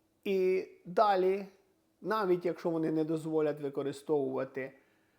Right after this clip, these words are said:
е, їхню західну зброю проти російської, на території Російської Федерації,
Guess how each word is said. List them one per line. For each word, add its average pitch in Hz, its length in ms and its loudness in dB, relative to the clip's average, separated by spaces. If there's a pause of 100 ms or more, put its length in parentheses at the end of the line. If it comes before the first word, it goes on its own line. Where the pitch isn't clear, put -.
(320)
е, 120 680 -8
їхню 143 600 -2
західну 139 560 -2
зброю 143 540 0
проти 135 600 -4 (1400)
російської, 170 720 -2
на 160 120 -2
території 165 560 0
Російської 151 560 -6
Федерації, 156 960 -4